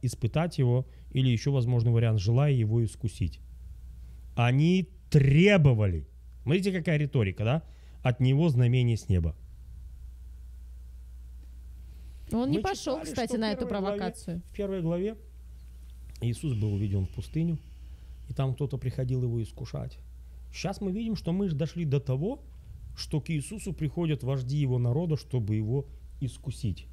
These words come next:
Speaker 1: И они требуют: "Давай, докажи, давай, покажи". Иисус говорит: "Почему это поколение требует знамений?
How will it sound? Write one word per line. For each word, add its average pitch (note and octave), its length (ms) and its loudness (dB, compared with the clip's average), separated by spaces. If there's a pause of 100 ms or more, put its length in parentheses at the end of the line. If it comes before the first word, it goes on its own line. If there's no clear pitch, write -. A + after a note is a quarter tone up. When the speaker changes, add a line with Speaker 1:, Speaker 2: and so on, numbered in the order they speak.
(440)
Speaker 1:
И A#2+ 80 0
они G3+ 240 0
требуют: D#3+ 640 0
"Давай, G#3 400 -2
докажи, G#3+ 600 -4
давай, F#3+ 460 -2 (120)
покажи". G3 640 2 (640)
Иисус B2 240 0
говорит: B2 240 0
"Почему F3+ 580 2
это D#3+ 280 0
поколение C#3+ 720 2
требует C3 520 2
знамений? G2+ 540 4